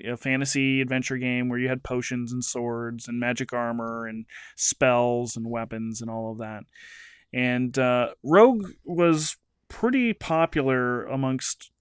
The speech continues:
early game programmers and mainframe guys. You know, you could run it on old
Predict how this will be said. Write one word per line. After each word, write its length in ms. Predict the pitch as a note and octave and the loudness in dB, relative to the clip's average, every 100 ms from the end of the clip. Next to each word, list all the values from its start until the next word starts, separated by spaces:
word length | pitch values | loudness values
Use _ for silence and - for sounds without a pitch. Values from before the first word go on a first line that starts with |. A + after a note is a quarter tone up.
| - | -2
early 340 | D3 C#3+ C#3 C3 | 2 4 2 0
game 320 | B2 C3+ C3+ | 0 0 2
programmers 800 | D3 C#3 C#3 C3 B2+ B2+ B2 - | 2 2 2 2 2 0 -2 -4
and 560 | A#2 A#2+ A#2+ A#2 A#2 | -4 -4 -2 -4 -4
mainframe 480 | A2 B2 B2 B2 A#2 A#2 | -4 -2 -2 -2 -4 -4
guys. 400 | A2+ A2+ - - _ - _ _ - | -8 -10 -14 -16 _ -20 _ _ -8
You 100 | B2+ | -4
know, 320 | A#2+ A#2+ A#2+ - | -2 -2 -4 -6
you 220 | A#2 C3 | -6 -4
could 140 | C3+ | 0
run 180 | C3 F3 | 4 4
it 80 | E3 | 4
on 400 | C3 B2+ B2+ B2 - | 2 0 -2 -6 -2
old 340 | C#3+ C#3 C3 | 2 2 2